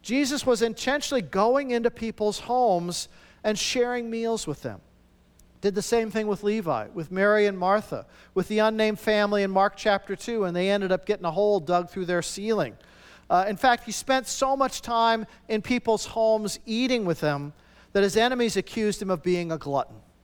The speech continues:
Jesus loved a good meal. He loved a good dinner party. And that's where he told some of his most famous stories.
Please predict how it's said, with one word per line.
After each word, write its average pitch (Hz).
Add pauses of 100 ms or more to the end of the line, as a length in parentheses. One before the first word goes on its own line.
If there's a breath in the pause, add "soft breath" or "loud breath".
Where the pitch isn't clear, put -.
(880 soft breath)
Jesus 226
loved 180 (180)
a 175
good 147
meal. 120 (480 soft breath)
He 214
loved 226
a 240
good 214
dinner 190
party. 123 (340 soft breath)
And 196
that's 285
where 277
he 233
told 240
some 262
of 254
his 220
most 214
famous 226
stories. -